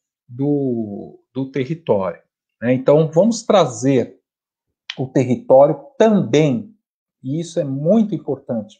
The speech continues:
pra dentro dos nossos negócios, né? Vamos trazer a identidade do território,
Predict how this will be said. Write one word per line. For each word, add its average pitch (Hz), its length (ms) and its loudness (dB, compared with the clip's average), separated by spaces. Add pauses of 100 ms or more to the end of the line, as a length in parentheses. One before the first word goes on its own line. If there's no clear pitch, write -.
pra 180 120 4
dentro 135 480 -4
dos 127 200 -14
nossos 123 320 -10
negócios, 123 760 2 (460)
né? 135 180 4
Vamos 165 340 0
trazer 139 500 2
a 131 60 6
identidade 123 920 -4
do - 220 -20
território, 123 800 -4